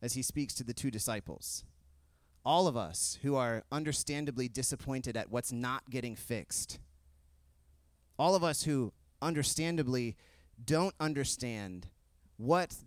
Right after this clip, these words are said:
the paradoxical power of God in Christ is. We don't understand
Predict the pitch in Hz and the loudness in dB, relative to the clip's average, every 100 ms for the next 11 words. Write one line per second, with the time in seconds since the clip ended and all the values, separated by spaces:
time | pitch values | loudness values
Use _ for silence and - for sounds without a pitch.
0 | 120 123 - - 160 151 143 151 156 139 | -6 -4 0 2 2 2 0 0 0 0
1 | 131 - 143 139 131 113 104 131 135 127 | 2 2 4 2 2 0 0 2 2 0
2 | - - - 123 127 - 135 117 - 139 | -4 -12 -10 -6 -4 0 0 0 -2 -2
3 | 151 - - - - - 170 175 165 147 | -2 -2 -6 -8 -8 0 2 2 0 0
4 | - 175 175 156 | 0 0 0 0